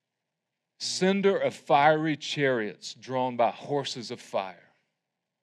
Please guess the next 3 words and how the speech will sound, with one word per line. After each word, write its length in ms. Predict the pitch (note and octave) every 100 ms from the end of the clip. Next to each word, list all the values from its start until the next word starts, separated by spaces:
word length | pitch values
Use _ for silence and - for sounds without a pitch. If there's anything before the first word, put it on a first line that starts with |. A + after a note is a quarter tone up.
| _ _ _ _ _ _ _ _ _ _ _ -
In 80 | A#2+
fact, 300 | D#3+ C3 -
sender 680 | - G3 G3+ C3+ B2+ C#3